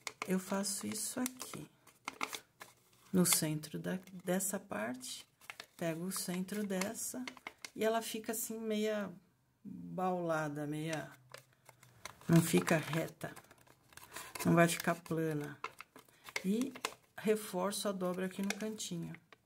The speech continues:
E repito nos outros lados. Então, levo essa linha, é que já tá marcada, que nós dobramos, é aqui no cantinho, com essa outra.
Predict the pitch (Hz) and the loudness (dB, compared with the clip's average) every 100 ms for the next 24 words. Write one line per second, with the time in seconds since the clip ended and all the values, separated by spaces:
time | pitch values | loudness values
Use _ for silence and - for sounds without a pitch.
0 | _ _ _ _ - - - - - 214 | _ _ _ _ -20 -16 -8 -8 4 10
1 | 240 262 254 240 233 254 247 247 240 254 | 12 12 12 4 4 4 4 2 -2 -4
2 | 254 196 165 180 175 - - _ _ _ | -2 -2 -2 -4 -8 -10 -12 _ _ _
3 | _ - _ _ - - 165 - 180 170 | _ -20 _ _ -16 -4 -2 6 8 8
4 | 156 151 156 147 - _ _ - _ _ | 6 2 -4 -8 -12 _ _ -20 _ _
5 | _ _ - 185 190 - 170 165 160 156 | _ _ 4 12 12 12 12 12 6 2
6 | 147 170 170 - 170 165 165 160 147 - | -2 -2 -4 -2 -2 0 0 0 -2 -2
7 | 214 233 165 156 156 147 143 165 208 233 | -2 0 -2 -4 -4 -4 -6 -4 -2 -2
8 | 160 - - - _ - - _ _ - | -4 -6 -12 -14 _ -20 -20 _ _ 0
9 | 151 151 214 254 247 220 208 - 165 180 | 0 2 4 4 2 0 -2 -4 -2 -2
10 | 233 285 269 _ _ - - - - - | -2 -4 -8 _ _ -20 -20 -20 -20 -20
11 | - _ _ _ - 165 170 165 185 - | -20 _ _ _ 2 10 12 12 12 6
12 | 226 170 143 - | 2 0 -2 -10